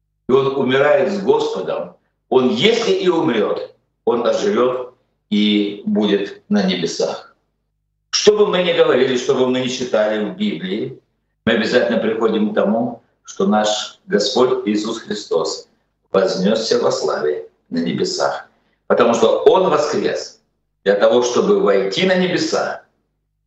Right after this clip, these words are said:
и для того, чтобы нас с вами взять с собой. И когда мы, например, читаем: «Ибо для меня жизнь Христос и смерть приобретение», мы читаем, апостол Павел пишет в послании к филиппийцам,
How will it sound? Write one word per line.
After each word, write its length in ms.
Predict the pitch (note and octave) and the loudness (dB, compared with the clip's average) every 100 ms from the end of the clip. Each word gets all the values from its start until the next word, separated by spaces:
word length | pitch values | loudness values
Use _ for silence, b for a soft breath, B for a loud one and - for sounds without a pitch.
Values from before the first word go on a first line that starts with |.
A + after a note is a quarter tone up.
| _ _ | _ _
и 140 | A2 F#2+ | -2 2
для 120 | G#2 | 2
того, 260 | A2+ A2+ | 4 2
чтобы 320 | A2+ G#2 F2+ F#2+ | 2 0 0 0
нас 400 | G#2+ - - - | 0 0 -2 -4
с 20 | |
вами 440 | - - - - - _ _ _ - | -2 0 -2 -8 -14 _ _ _ -6
взять 600 | F#3 A4 - - - - _ _ | 0 2 2 0 -8 -18 _ _
с 120 | - | -10
собой. 520 | - F#2+ F2 D2 - - _ _ _ _ _ _ - | -2 0 2 0 -2 -8 _ _ _ _ _ _ 0
И 80 | |
когда 320 | G#2 C3 D3+ E3+ | 2 4 4 2
мы, 160 | E3+ | 2
например, 360 | E3+ E3 E3 E3 | 0 0 0 0
читаем: 640 | - - D3+ - - - - _ _ _ _ - | -2 0 2 2 -2 -6 -12 _ _ _ _ -2
«Ибо 220 | B2+ D3+ | 2 4
для 180 | D3+ E3+ | 2 2
меня 260 | F#3+ G#3 | 2 0
жизнь 340 | F#3+ F#3+ - - | 2 0 0 -2
Христос 760 | F#3 F3+ - - - - - _ _ _ _ _ _ _ | -4 -4 -4 -6 -6 -8 -16 _ _ _ _ _ _ _
и 80 | D3+ | -4
смерть 500 | D#3 C3 B2 B2+ - | -2 0 0 0 -2
приобретение», 880 | A#2 G#2 - F#2+ - D3 - - - _ _ _ _ _ _ | -4 -2 -2 -4 -4 -2 -4 -6 -14 _ _ _ _ _ _
мы 60 | G2+ | -4
читаем, 440 | A#2 B2+ B2+ A2 | 0 2 4 2
апостол 320 | A2+ B2+ C3+ | 0 0 0
Павел 280 | C3+ D3 C#3 | 2 2 2
пишет 240 | C3+ A#2 G#2 | 0 -2 -2
в 20 | |
послании 420 | - - B2+ C3 | -4 0 -2 -2
к 80 | - | -6
филиппийцам, 640 | B2+ - G#2 - - | -8 -6 -6 -6 -8